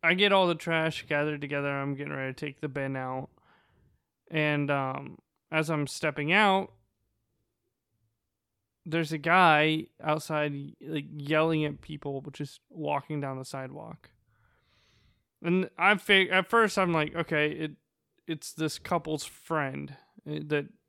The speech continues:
because he's real close to him." And he stops and they keep going. I'm like, "All right, he clearly had too much, th-, pissing him off and all that." Turns out that wasn't the case, and he was just harassing him,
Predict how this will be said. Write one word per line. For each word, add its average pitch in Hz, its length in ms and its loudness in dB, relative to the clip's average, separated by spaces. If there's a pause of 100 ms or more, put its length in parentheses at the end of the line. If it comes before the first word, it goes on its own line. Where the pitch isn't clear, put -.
(140)
because 160 280 -4
he's 151 220 -2
real 160 200 0
close 160 340 -2
to 143 120 -6
him." 135 220 -6 (1300)
And 151 100 0
he 151 60 0
stops 165 680 4
and 151 100 -4
they 160 120 0
keep 156 220 -8
going. 151 460 -2
I'm 139 180 -6
like, 131 260 -10 (500)
"All 156 80 0
right, 147 240 0
he 160 160 -6
clearly 160 360 -2
had 147 180 -4
too 151 140 -6
much, 123 380 -4 (100)
th-, 107 460 -10 (340)
pissing 147 300 -2
him 143 140 -2
off 135 320 -6
and 139 100 -6
all 131 180 -8
that." 143 300 -6 (2250)
Turns 196 240 2
out 190 100 4
that 175 120 2
wasn't 160 240 -2
the 151 60 -8
case, 214 380 2
and 175 100 -2
he 170 100 -4
was 156 120 -6
just - 200 -8
harassing 190 500 0
him, 135 260 -10